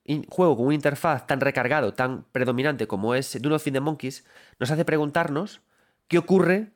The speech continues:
justamente en la antípoda de esto, en la antípoda. ¿Qué ocurre con la experiencia de usuario o con la, con la experiencia de U I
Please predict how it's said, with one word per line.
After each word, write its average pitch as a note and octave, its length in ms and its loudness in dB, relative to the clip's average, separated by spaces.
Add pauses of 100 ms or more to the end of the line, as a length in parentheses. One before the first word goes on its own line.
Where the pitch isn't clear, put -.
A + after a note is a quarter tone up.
justamente D3+ 720 0
en G2+ 180 2
la G2 100 2
antípoda G#2 440 2
de F3 80 4
esto, - 300 -2
en A#2 120 -2
la A2 60 2
antípoda. A2+ 520 -2
¿Qué D#3+ 80 2
ocurre E3 320 0
con C3 80 0
la A#2 60 2
experiencia C3 300 0
de C#3 60 0
usuario C#3+ 520 0
o - 80 -4
con G#2 100 2
la, G#2 180 2
con G2 160 -2
la G2+ 40 0
experiencia A#2+ 320 0
de A#2+ 80 0
U B2+ 140 2
I D#3 140 -4